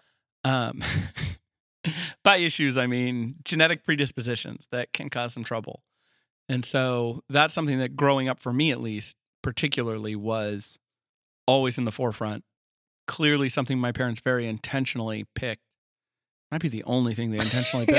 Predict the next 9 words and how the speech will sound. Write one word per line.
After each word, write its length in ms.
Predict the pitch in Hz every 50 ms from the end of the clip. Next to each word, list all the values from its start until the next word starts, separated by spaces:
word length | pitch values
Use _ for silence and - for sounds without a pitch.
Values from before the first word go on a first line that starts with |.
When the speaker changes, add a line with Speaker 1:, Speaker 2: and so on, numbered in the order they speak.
| 453 -
Speaker 1:
picked. 80 | -
Speaker 2:
they, 140 | - 247 277
and 220 | - 254 269 277 262
they, 120 | 254 240
yeah. 100 | - 202 185 202
Speaker 1:
But 320 | 170 131 165 175 156 127 -
they 140 | 151 147 151
intentionally 580 | 151 147 - 175 165 165 - 165 151 143 135
chose 480 | 123 - 143 131 127 123 123 120 -